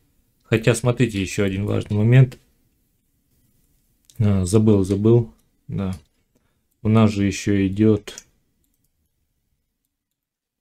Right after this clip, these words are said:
вот эта часть. Вот давайте ее сейчас сделаем, а то я про нее что-то прям совсем забыл. И я думаю, что, смотрите, а, здесь лучше все, а, лучше,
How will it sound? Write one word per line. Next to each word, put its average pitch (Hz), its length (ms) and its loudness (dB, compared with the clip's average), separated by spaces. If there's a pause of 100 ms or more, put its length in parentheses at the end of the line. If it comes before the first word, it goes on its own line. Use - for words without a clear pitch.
вот 107 180 0
эта 110 200 0
часть. - 500 -12 (300)
Вот 95 180 -8
давайте 107 380 2
ее 95 80 -4
сейчас 104 260 -8
сделаем, 107 380 -2
а 90 80 -8
то 92 180 -6
я 98 180 -2
про 101 160 -4
нее 98 200 -2
что-то - 240 -12
прям 95 220 -6
совсем 98 380 -6
забыл. 92 320 -8 (840)
И 123 80 2
я 110 340 2
думаю, 123 320 4
что, - 180 -12
смотрите, 113 560 -2 (680)
а, 95 300 -2
здесь 117 580 0 (220)
лучше 110 720 2
все, 98 800 -4
а, 98 380 -4
лучше, 98 720 -2